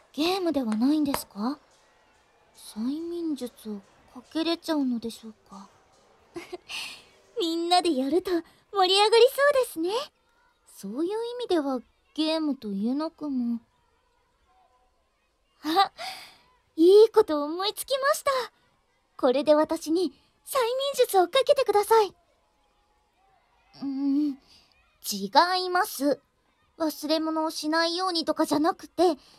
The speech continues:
私がしっかりしていることを逆に証明するんです。私、天然だとか、抜けているとか、騙されやすそうとか、なぜかよく言われるんです。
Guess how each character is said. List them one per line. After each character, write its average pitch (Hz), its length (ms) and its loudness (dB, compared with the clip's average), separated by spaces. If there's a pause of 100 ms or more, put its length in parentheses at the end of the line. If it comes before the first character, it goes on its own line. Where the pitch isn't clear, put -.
(260)
私 320 380 0
が 339 120 0
し 320 140 -8
っ - 40 -8
か - 180 -2
り 440 100 2
し - 60 -8
て 339 180 0
い 330 40 2
る 339 100 0
こ 339 120 -4
と 320 180 0
を 262 80 -4 (380)
逆 254 300 -4
に 330 160 -4
証 320 160 -2
明 349 60 0 (260)
す - 100 0 (260)
る 381 60 -6
ん 339 40 -8
で 330 60 -12
す。 - 120 -20 (1080)
私、 226 520 -10 (680)
天 262 320 0
然 262 220 0
だ 254 100 -4
と 220 140 -8
か、 - 260 -20 (340)
抜 285 140 -2
け 330 140 0
て 330 220 0
い 330 40 0
る 349 240 0
と 330 140 -8
か、 202 240 -12 (380)
騙 202 280 -4
さ 453 160 2
れ 440 100 4
や 427 100 2
す - 180 -8
そ 403 140 -4
う 381 60 -6
と 254 100 -10
か、 214 360 -10 (960)
な 226 240 -4
ぜ 247 180 -4
か 202 280 -8
よ 226 180 0
く 254 160 -8
言 202 160 -4
わ 247 160 0
れ 311 120 -2
る 349 120 -2
ん 359 80 -4
で 330 80 -6
す。 247 320 -4